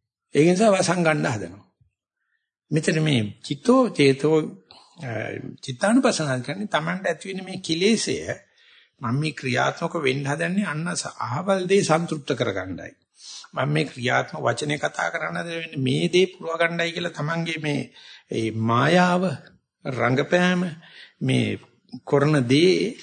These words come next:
දැක ගන්නා සුළුකම විතර පිනක් ලෝකේ ඇත්තේ නැහැ. ඒක දන්නේ නැති නිසා තමයි අපි මෙච්චර, මෙච්චර කල් සංසාරේ අන්ධකාරේ අතගගය ගිහිල්ලා තියෙන්නේ. ඒක නිසා ඒ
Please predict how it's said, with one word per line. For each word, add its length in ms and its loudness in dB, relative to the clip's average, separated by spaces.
දැක 360 0
ගන්නා 680 2
සුළුකම 500 0
විතර 340 -4
පිනක් 440 4
ලෝකේ 380 0
ඇත්තේ 260 -12
නැහැ. 200 -20
ඒක 200 -2
දන්නේ 280 0
නැති 200 -2
නිසා 240 -2
තමයි 220 -6
අපි 160 -12
මෙච්චර, 380 -8
මෙච්චර 300 -6
කල් 180 -4
සංසාරේ 580 -4
අන්ධකාරේ 760 0
අතගගය 540 -4
ගිහිල්ලා 360 -4
තියෙන්නේ. 340 -12
ඒක 120 -6
නිසා 380 -2
ඒ 220 2